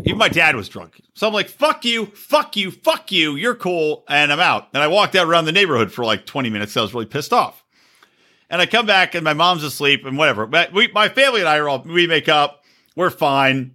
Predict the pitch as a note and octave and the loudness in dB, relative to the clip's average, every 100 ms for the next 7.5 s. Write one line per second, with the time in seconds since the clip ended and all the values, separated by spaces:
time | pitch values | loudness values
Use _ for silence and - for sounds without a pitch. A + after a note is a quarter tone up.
0 | - D#3+ D3 C#3 C#3 C#3 A2+ A#2+ A2+ G2+ | 0 2 2 0 -2 -2 0 2 2 0
1 | F#2+ - - - _ F3+ F#3 F3 - E3+ | -4 -8 -20 -20 _ 0 0 -2 -6 -4
2 | E3+ E3 F3+ G3+ - C#3+ C3 C#3+ G3+ - | 0 2 2 0 -2 -2 0 2 2 2
3 | F3+ D#3+ D#3 E3 F3+ G3 F#3 C3 E3+ F3+ | -2 -2 -2 0 -2 -2 -6 -2 0 2
4 | B2+ G#2 B2+ - - _ _ _ _ _ | 0 -2 -6 -10 -20 _ _ _ _ _
5 | - - E3+ D#3 - G#3 C#4+ C4 - D3+ | -6 2 2 2 -2 -4 0 0 0 -2
6 | F#3+ E3+ E3 D3 - D#3+ C#3+ A2+ C#3+ C3 | -2 -2 -2 -2 0 -2 0 -4 -4 -2
7 | A#2 G#2 C#3 A2 E2+ | -2 -2 -2 -4 -6